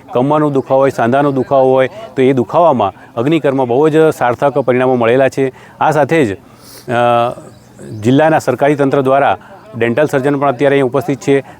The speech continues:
દાંતના રોગો, અ, એઇડ્સ સંબંધી માહિતી, અ, અથવા, અ, ડાયાબિટીસ જેવા રોગો માટેની, અ, પણ અત્યારે સ્થળ પર અહીંયા તપાસ થશે.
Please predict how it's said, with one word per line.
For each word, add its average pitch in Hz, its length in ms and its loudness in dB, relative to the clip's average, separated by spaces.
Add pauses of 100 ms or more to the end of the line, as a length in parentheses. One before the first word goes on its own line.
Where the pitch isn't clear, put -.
દાંતના 120 340 0
રોગો, 135 420 0 (380)
અ, 120 180 0 (280)
એઇડ્સ 151 280 0
સંબંધી 147 520 2
માહિતી, 135 520 0 (680)
અ, 127 40 -2 (260)
અથવા, 123 400 0 (280)
અ, 117 140 -2
ડાયાબિટીસ 135 720 -2
જેવા 139 160 2
રોગો 127 240 2
માટેની, 139 480 0 (260)
અ, 123 160 0
પણ 135 200 -2
અત્યારે 135 280 0
સ્થળ 135 220 -2
પર 135 120 -2
અહીંયા 131 160 0
તપાસ 123 300 0
થશે. 135 300 -2